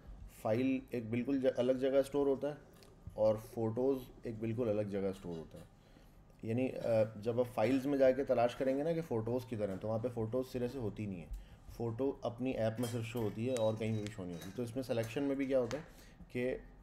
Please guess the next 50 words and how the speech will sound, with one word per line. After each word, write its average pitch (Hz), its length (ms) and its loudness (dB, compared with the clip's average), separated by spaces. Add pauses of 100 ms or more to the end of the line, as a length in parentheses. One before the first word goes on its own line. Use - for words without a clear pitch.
(240)
जैसे 113 220 0
ही 139 60 -4
सेलेक्ट 135 280 0
करते 135 200 -2
हैं, 147 80 -2
तो 143 60 0
फ़ोटो 120 400 -2
और 135 80 2
फाइल 123 300 0
वो 127 80 0
दो 120 180 0
अलग-अलग 120 420 4
रस्तों 110 260 -2
पे 110 120 -2
पूछ 113 540 -8
रहा 104 100 0
होता 82 180 -6
है। 80 60 -12 (720)
तो, 139 320 6 (260)
अ, 107 640 4 (400)
ये 117 160 -4
सब 143 200 0
handle 131 320 2
इन्होंने 127 280 2
किया 101 220 -2
हुआ 82 100 -4
है - 140 -14
behind 104 280 -4
the 92 120 -4
scene 87 280 -10
ना, 76 80 -14 (540)
ठीक 117 140 -6
है। - 60 0
आप 107 180 0
जब 113 320 -6 (120)
file 107 200 0
selection 117 400 -2
लगाते 113 340 0
हैं 120 60 0
यहाँ 120 140 0
पर, 147 180 -6 (1080)
तो 110 60 2
आपको 104 240 2
ये 123 140 2
tension 117 300 0
लेने 120 180 0
की 117 60 0
ज़रूरत 107 280 -2
नहीं 117 100 -2
होती, 113 260 -4